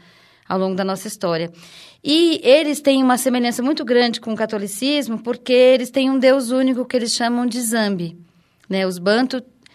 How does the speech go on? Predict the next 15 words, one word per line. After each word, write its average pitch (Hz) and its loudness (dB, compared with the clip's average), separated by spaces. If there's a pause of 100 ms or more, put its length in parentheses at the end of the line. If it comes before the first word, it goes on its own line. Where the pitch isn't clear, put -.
(240)
tinham 262 2
essa, 240 0
essa 214 -2
característica 220 0
de 196 -10
ter 208 -2
esse 202 -4
deus 208 -2
único 269 0
que 269 -4
eles, 220 -4
que - -8
eles 202 -8
nominavam 214 -2
Zambi, 240 0